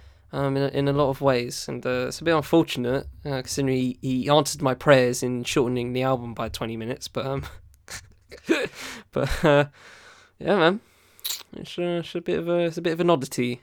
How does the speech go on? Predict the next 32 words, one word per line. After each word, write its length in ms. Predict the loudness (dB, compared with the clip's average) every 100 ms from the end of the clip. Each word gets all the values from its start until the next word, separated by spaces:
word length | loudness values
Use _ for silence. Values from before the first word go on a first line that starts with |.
| -6
uh, 280 | -6 -6 -8 -6
uh, 140 | -6
True 220 | -4 -2 -2
Magic. 360 | -2 -6 -8
I 40 | -6
will 160 | -6
give, 240 | -6 -10 -10
I 40 | -8
will 180 | -8
say 220 | -6 -6 -6
that. 220 | -6 -2
And, 200 | -2 -2
uh, 120 | -6 -10 -14 -16 -8 0
and 220 | 0 0
while 220 | 2 4 6
I 60 |
love 320 | 6 6 4 2
the 80 |
new 200 | 4 4 4
Danger 500 | 2 0 0 -2 -2
album 320 | -2 0 0
cover, 380 | 2 2 4 0
just 200 | -2 -4
wanted 180 | -4 -4
to 60 | -2
say 160 | -2
that, 120 | -2 -4
I 20 |
forgot 220 | -6 -6
to 80 | -4
say 180 | -2 0
that. 160 | 0